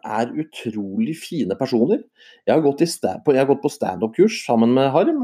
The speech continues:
i sin tid, og jeg har ikke noe negativt å si om disse to gutta. Men nå må jeg vel spørre både dem og alle andre som mener at det er en plikt å gå i Pride. Jeg kommer aldri til å gå i tog på kvinnedagen.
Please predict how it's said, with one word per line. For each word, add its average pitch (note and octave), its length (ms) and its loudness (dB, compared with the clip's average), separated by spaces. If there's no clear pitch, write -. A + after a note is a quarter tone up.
i D#3+ 100 -2
sin E3+ 220 0
tid, C4+ 240 -2
og - 100 2
jeg D#3+ 300 6
har E3 160 2
ikke B2+ 240 -4
noe C#3+ 160 2
negativt F#2+ 480 -4
å B2 80 -6
si F2+ 240 -8
om G#2 100 0
disse F#2+ 220 -4
to F#2+ 160 2
gutta. E2+ 320 -2
Men D3+ 160 4
nå D#3 160 6
må D#3+ 80 4
jeg D3 160 4
vel C#3 160 2
spørre G#2+ 640 4
både G2+ 320 0
dem C#3+ 240 -2
og A2 320 0
alle G#2+ 240 0
andre G2 340 -4
som A#2+ 380 -4
mener A2 480 -2
at - 160 -10
det G#2+ 80 -2
er A2 140 0
en - 20 -8
plikt - 480 -20
å B2+ 160 2
gå G#2+ 100 6
i B2 80 0
Pride. C#3 380 2
Jeg A#2 200 2
kommer F#3 220 4
aldri A2 240 4
til B2+ 100 2
å A2+ 40 -4
gå G#2 120 6
i G#2+ 80 2
tog F#2 280 0
på - 100 -8
kvinnedagen. G2+ 680 -4